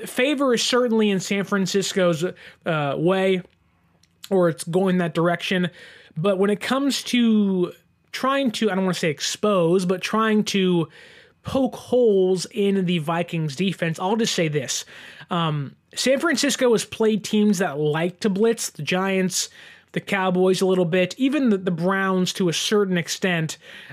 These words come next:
Uh, but the Vikings love to blitz. I mean, Brian Flores, and I don't say this lightly, he is a bad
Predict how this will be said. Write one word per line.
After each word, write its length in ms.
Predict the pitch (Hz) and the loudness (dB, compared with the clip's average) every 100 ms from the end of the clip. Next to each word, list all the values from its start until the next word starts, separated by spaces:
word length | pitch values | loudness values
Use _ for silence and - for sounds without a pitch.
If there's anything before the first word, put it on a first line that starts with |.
| - | -6
Uh, 240 | 165 151 | -4 -4
but 420 | 147 165 175 156 - - _ _ _ | -4 -2 -2 -4 -12 -20 _ _ _
the 160 | 165 180 | -2 0
Vikings 720 | 160 190 220 320 330 330 - - _ _ _ _ | 2 0 2 0 2 0 -2 -12 _ _ _ _
love 960 | 170 180 185 190 196 190 165 151 131 117 _ _ _ _ - | -2 2 4 4 4 2 2 0 -4 -10 _ _ _ _ -4
to 180 | 180 | -2
blitz. 500 | 147 151 135 - - - 214 | -2 -2 -4 -6 -8 -6 -2
I 100 | 202 | 2
mean, 420 | 202 185 170 - _ _ - - | 2 0 -2 -6 _ _ -14 -6
Brian 440 | 175 220 269 254 | 0 2 2 0
Flores, 720 | - 220 208 185 160 147 - - - - - _ - | 0 2 4 4 2 -2 -6 -10 -20 -20 -20 _ -2
and 120 | 208 | 0
I 60 | 196 | 2
don't 340 | 180 269 285 | 2 0 -2
say 200 | - 262 | -4 0
this 240 | 220 185 185 | 0 -2 -2
lightly, 320 | 190 170 147 | -2 -2 -4
he 320 | - 247 254 | -2 2 4
is 160 | 185 151 | 2 0
a 200 | 135 127 - | -4 -10 -4
bad 480 | 180 180 175 175 | -2 0 -2 -4